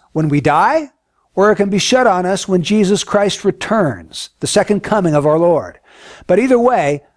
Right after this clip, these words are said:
when you die,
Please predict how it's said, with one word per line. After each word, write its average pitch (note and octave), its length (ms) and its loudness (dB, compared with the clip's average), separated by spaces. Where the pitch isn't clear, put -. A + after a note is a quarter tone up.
when F3 180 0
you A#3+ 140 4
die, E3+ 540 0